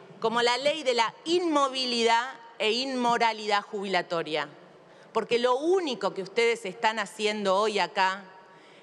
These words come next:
es recortarle a nuestros jubilados, es quitarles presente, pero también quitarles futuros.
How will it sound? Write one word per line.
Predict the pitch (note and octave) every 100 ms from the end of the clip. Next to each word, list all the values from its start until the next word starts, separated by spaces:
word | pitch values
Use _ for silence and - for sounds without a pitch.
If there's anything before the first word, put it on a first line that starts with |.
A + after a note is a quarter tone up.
| -
es | B3
recortarle | B3+ A#3+ G3 A3 G#3+ C4+ C4+ C4+ C4 C4 - -
a | F#3+
nuestros | A#3+ C4+ B3+
jubilados, | B3+ G#3+ G#3+ F#3+ F3+ F3+ F#3 - - - - E3+
es | A3
quitarles | - G3 C#4 C#4 A#3+
presente, | - G#3 - A3 G3+ G#3
pero | G3+ F3
también | F3+ F#3+ A3
quitarles | G#3+ G3+ G3 F#3+
futuros. | F#3 F3 E3 D3 C#3+ -